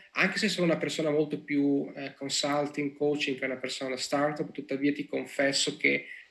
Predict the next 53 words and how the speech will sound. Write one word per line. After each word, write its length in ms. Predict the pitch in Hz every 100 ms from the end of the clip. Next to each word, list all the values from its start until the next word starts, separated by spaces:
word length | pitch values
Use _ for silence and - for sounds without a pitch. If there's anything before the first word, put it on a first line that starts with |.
| _ -
ho 40 |
un 80 | 165
grande 220 | 180 196
interesse 420 | 202 175 175 175
per 140 | - 147
quello 180 | 151 143
che 80 |
succede 400 | 143 - - 147
sia 200 | 139 -
nella 200 | 135 135
valle 360 | 131 135 143 143
sia 180 | 131 131
anche 160 | 127 135
in 60 |
Italia, 220 | 127 135
il 80 | 135
mondo 220 | 135 135
startup, 800 | 131 - 135 139 - 147 143 147 - - -
big 160 | 147
data 220 | 147 143 139
analytics. 580 | 135 139 160 180 -
Penso 260 | - 185 180
che 100 | 170
posso 240 | - 147 147
dare 180 | 147
il 60 | 143
mio 120 | 143
di 160 | 139 139
più 200 | - 175
in 160 | 147
questo, 560 | 147 165 160 - 190 185 - -
sia 260 | - 147
come 220 | - 143
advisor, 520 | 135 135 151 151 139 143
sia 180 | -
come 180 | 135 135
investor, 800 | 135 139 139 - - 139 135 -
quindi 200 | - 147
è 60 | 139
qualcosa 540 | 143 135 - 151 151
che 140 | 147 135
io 220 | 135 147
guardo 280 | 143 131 -
sempre 420 | - 143 143 135
molto 460 | 131 131 131 - 135
con 120 | 127
attenzione, 500 | 123 131 127 156 151
è 60 |
qualcosa 360 | 139 123 135 131
che 60 | 131
mi 100 | 127
affascina 440 | - 135 - 127
tantissimo. 640 | - 123 - 123 - -